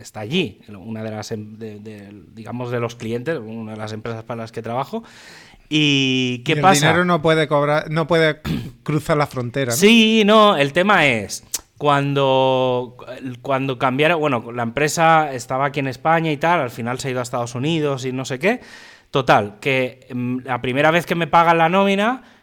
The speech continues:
Speaker 1: me cascan veinticinco euros de
Speaker 2: Uh.
Speaker 1: comisiones porque era una tras-, por recibirla, ya ves, por recibir una nómina desde el extranjero,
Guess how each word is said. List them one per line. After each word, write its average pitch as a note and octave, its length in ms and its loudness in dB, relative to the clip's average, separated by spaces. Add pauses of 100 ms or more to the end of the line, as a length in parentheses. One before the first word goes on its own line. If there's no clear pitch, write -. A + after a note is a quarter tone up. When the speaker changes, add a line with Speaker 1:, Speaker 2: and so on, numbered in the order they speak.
Speaker 1:
me A#2+ 200 -2
cascan E3 520 2
veinticinco D3 1000 0
euros F#3 600 2 (420)
de C3+ 360 2
Speaker 2:
Uh. C#3+ 40 -4
Speaker 1:
comisiones E3 1160 2 (300)
porque D3+ 340 4
era D#3 120 4
una F#3+ 180 4
tras-, F3 220 0
por E3+ 200 -2
recibirla, D#3+ 760 2
ya C#3+ 180 2
ves, A3 140 4
por D3+ 160 0
recibir D#3 460 0
una A#3 240 6
nómina B3 580 2 (320)
desde E3 300 2
el C#3+ 60 4
extranjero, C#3+ 640 0